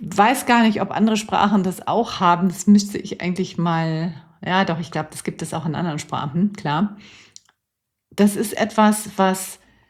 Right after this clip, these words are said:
so eine Distanz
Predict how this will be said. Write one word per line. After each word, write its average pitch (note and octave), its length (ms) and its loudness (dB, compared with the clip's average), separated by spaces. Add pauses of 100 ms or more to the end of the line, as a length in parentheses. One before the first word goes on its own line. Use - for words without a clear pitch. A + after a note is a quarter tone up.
(560)
so G#3+ 300 2
eine A#3+ 320 2
Distanz A3 1200 2